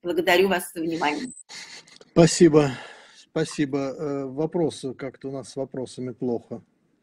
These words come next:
Speaker 2: Все отметились, что они из Чудова, Павлодара,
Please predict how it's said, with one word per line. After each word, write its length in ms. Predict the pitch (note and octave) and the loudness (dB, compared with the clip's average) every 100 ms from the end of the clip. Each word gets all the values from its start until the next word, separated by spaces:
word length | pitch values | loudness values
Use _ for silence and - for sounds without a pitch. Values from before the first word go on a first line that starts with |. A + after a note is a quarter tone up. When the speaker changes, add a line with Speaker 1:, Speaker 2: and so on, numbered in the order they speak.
| _ _ _ _ _ _ _ _ _ - | _ _ _ _ _ _ _ _ _ -18
Speaker 2:
Все 240 | - C#3 | -4 -2
отметились, 600 | C3 C#3+ E3+ E3+ C3 A#2+ | -2 0 0 2 -2 -4
что 160 | - B2+ | -6 -6
они 180 | B2 B2+ | -6 -8
из 100 | - | -10
Чудова, 640 | - D3+ D#3 D3+ C#3+ C3 - _ _ _ _ _ _ _ _ _ - | -4 -2 2 0 0 -4 -12 _ _ _ _ _ _ _ _ _ -12
Павлодара, 760 | A#2 B2 A#2 B2 C#3+ C#3+ C3 | -6 -6 -2 0 2 0 -4